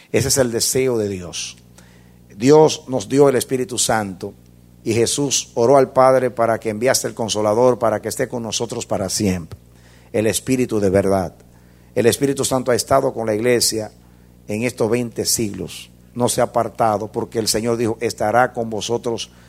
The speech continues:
para siempre". Tristemente, la iglesia se ha divorciado del Espíritu Santo.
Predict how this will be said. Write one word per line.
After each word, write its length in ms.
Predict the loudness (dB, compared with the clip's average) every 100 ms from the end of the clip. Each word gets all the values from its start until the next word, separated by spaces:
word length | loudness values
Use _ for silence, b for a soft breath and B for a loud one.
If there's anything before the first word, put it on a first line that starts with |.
| b b
para 240 | -2 0
siempre". 580 | -2 -2 -2 -4 -10 -16 -16 B B B B B B B
Tristemente, 760 | 2 4 4 4 2 0 2
la 60 | 2
iglesia 500 | 4 4 4 4 2
se 140 | 4
ha 40 | 2
divorciado 680 | 2 0 0 4 4 4
del 140 | 2 0
Espíritu 460 | -2 -4 -6 -4
Santo. 480 | -2 -2 -6 -14 -20